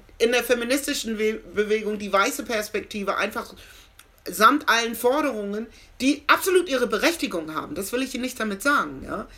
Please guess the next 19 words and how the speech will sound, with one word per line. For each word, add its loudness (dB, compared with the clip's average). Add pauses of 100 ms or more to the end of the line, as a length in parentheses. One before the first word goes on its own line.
(280)
Aber 4
ich 0
fordere, 4
bevor 2
ich -2
überhaupt -4
von -2
gleichem 0
Lohn 2
sprechen -4
kann, -6 (400)
brauche 4
ich -4
doch 4
überhaupt 0
den -2
Zugang 2
zum -6
Arbeitsmarkt. -6